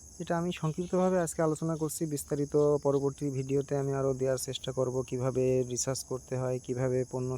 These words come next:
কিনতে হয়, কিভাবে আরও অফার পাবেন, চাকা বা খেলার এখানে গেলে কি হবে, সবই পরবর্তীতে ভিডিওতে দেখাবো। একটা ভিডিওতে করতে গেলে অনেক বেশি বড় হয়ে যাবে, এজন্য আমি সংক্ষেপে শেষ করে দিচ্ছি।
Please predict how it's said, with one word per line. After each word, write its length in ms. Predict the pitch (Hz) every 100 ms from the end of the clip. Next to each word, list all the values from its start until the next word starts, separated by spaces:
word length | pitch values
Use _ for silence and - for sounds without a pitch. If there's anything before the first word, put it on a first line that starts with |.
| -
কিনতে 280 | 123 123 127
হয়, 380 | 127 127 131 135 - - - -
কিভাবে 280 | 139 135 135
আরও 160 | 131 131
অফার 220 | 123 131
পাবেন, 460 | 123 123 127 127 123
চাকা 480 | - 120 131 127 123
বা 80 | 127
খেলার 480 | 120 - 123 127 127 123
এখানে 280 | - 127 123
গেলে 260 | 127 123
কি 160 | 123 127
হবে, 340 | 120 123 127 110 - - - -
সবই 300 | - 151 147
পরবর্তীতে 580 | 139 135 131 131 131 131
ভিডিওতে 340 | 123 123 127 120
দেখাবো। 220 | 120 139 139
একটা 220 | 123 -
ভিডিওতে 360 | 123 131 131 -
করতে 300 | 135 123 127
গেলে 120 | 127 127
অনেক 220 | 127 123
বেশি 200 | 123 -
বড় 180 | 123 127 123
হয়ে 160 | 131 131
যাবে, 160 | 139 190 156
এজন্য 200 | 127 127
আমি 160 | 123 123
সংক্ষেপে 500 | - 127 131 123 143 202 - - - -
শেষ 200 | - 135
করে 160 | 135 127
দিচ্ছি। 280 | 127 - 165